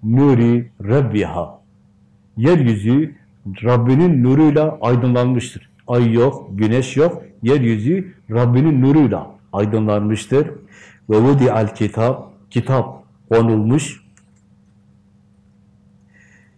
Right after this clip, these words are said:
Ve vuci'e bin nebiyyine ve şuheda. Nebiler, peygamberler ve şey, şahitler getirilmiş olacak. Şahitler,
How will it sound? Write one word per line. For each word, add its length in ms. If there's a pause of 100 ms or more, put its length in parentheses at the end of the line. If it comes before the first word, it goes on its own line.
(560)
Ve 100
vuci'e 840
bin 260
nebiyyine 760
ve 80
şuheda. 720 (1080)
Nebiler, 640
peygamberler 840 (220)
ve 360 (180)
şey, 480
şahitler 760 (220)
getirilmiş 720
olacak. 440 (2000)
Şahitler, 600